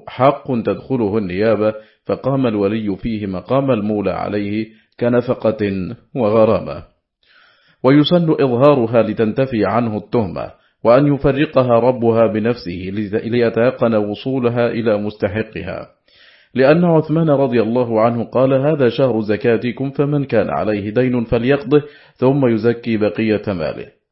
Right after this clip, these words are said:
وأمر علي رضي الله عنه واجد الركاز أن يتصدق بخمسه، ويقول عند دفعها: "اللهم اجعلها مغنما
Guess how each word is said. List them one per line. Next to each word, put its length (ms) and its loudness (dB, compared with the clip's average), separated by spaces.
وأمر 440 6
علي 260 2
رضي 360 2
الله 400 2
عنه 240 2
واجد 440 2
الركاز 500 2
أن 240 0
يتصدق 640 -2
بخمسه، 640 -2
ويقول 440 4
عند 280 2
دفعها: 600 0
"اللهم 460 4
اجعلها 440 2
مغنما 720 0